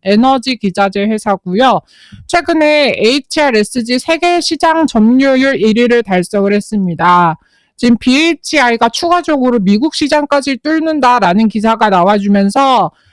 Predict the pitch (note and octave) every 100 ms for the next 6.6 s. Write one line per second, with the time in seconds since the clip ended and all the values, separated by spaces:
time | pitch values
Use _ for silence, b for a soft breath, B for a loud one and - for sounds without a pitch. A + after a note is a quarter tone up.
0 | b - B3 B3+ G#3 A3 A#3+ E4 E4+ E4
1 | D#4+ - F4+ D#4 D#4+ - F#4 E4+ C4+ B3+
2 | A#3+ G3+ A3+ A3+ A3 G#3+ G#3+ G#3 G#3+ G3+
3 | G#3 F#3+ G#3+ D4+ D#4 D#4 D#4 C#4 C4+ -
4 | G#3 G#3+ G#3+ A3+ A3 A3+ G3+ G3 F3 F#3+
5 | G#3 G3+ D#3+ - A#3 A3 G3+ G3+ F3 -
6 | F#3 F3+ E3+ F#3 F#3 F3+